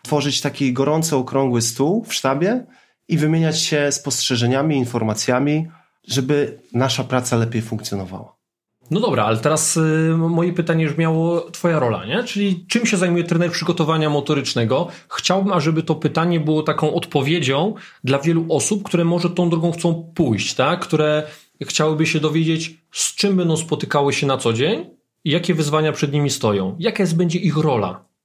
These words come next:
Speaker 1: Ja uważam, że trener przygotowania motorycznego jest przyjacielem pierwszego trenera. I tak powinniśmy go odbierać w sztabie,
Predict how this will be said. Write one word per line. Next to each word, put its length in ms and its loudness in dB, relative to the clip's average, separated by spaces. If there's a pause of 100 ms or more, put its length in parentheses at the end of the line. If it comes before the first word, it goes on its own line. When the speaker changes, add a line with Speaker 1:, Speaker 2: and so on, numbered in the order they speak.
(560)
Speaker 1:
Ja 140 2
uważam, 380 2
że 100 2
trener 400 0
przygotowania 520 0
motorycznego 800 0 (480)
jest 440 -2 (200)
przyjacielem 720 2 (100)
pierwszego 400 2
trenera. 520 0 (420)
I 100 2
tak 180 0
powinniśmy 460 2
go 120 2
odbierać 640 0
w 60 -6
sztabie, 500 0